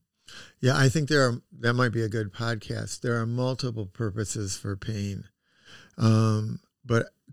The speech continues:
to what I, what I hear you saying is when you pause, listen to the other person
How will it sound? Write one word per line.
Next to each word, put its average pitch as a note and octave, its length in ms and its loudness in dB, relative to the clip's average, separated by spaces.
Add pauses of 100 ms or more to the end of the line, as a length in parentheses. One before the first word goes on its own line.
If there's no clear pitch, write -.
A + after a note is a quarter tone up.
to C3+ 120 2
what B2 240 4 (100)
I, B2 220 0 (380)
what B2 180 0
I C3 140 4
hear C#3+ 200 0
you A#2+ 200 0
saying G#2 460 -2
is G2+ 420 -4 (100)
when A2 160 -4
you A2 100 -2
pause, A2+ 640 -2 (640)
listen D3 640 2
to - 160 -6
the A#2 260 0
other A2 280 2
person G#2 800 -4